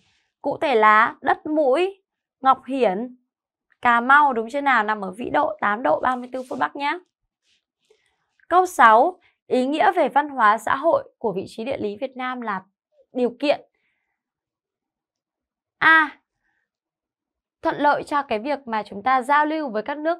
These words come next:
ở xung quanh bằng đường bộ, đường biển, đường hàng không. B. Để nước ta thực hiện chính sách mở cửa hội nhập, thu hút vốn đầu tư nước ngoài. C. Tạo điều kiện cho nước ta có thể chung sống hòa bình, hợp tác hữu nghị cũng như là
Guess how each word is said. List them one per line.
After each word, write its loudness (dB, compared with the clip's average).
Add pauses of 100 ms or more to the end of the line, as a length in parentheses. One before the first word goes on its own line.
(140)
ở -2 (300)
xung -8
quanh -2
bằng -6
đường -8
bộ, 2 (260)
đường -2
biển, -2
đường -6
hàng -8
không. -6 (500)
B. -2 (520)
Để 2
nước -6
ta 4
thực -6
hiện -6
chính -14
sách -8
mở -4
cửa -2
hội -10
nhập, -4 (320)
thu -6
hút -2
vốn -4
đầu -6
tư -8
nước -10
ngoài. -2 (500)
C. -4 (560)
Tạo 4
điều -4
kiện -4
cho -6
nước -8
ta 0
có -14
thể -6
chung -12
sống -6
hòa -2
bình, -4 (180)
hợp -4
tác -6
hữu -4
nghị -6
cũng -6
như -2
là 0